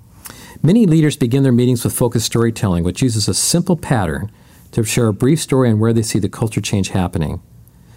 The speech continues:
Often, the leader will ask who has a story to share,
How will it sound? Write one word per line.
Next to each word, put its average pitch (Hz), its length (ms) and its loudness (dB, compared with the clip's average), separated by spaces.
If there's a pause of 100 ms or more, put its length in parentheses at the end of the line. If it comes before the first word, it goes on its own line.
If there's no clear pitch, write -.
(300)
Often, 170 320 0
the 101 80 2
leader 143 220 2
will 127 160 0
ask 113 220 0
who 127 100 2
has 117 160 0
a 107 40 -2
story 131 360 0
to - 80 -2
share, 85 440 -2